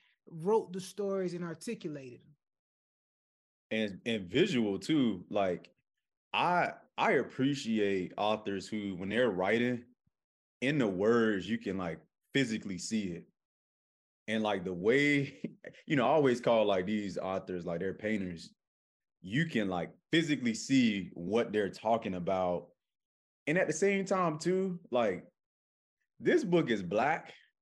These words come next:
Speaker 2: but the way that it's written, it's not, like,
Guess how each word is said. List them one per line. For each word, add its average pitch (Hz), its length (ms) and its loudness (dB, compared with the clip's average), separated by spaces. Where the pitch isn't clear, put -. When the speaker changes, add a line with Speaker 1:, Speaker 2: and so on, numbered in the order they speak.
Speaker 2:
but 120 160 2
the 110 100 4
way 113 240 2
that 135 200 4
it's 107 120 0
written, 110 560 2
it's 120 180 -6
not, 120 360 -2
like, 90 500 -8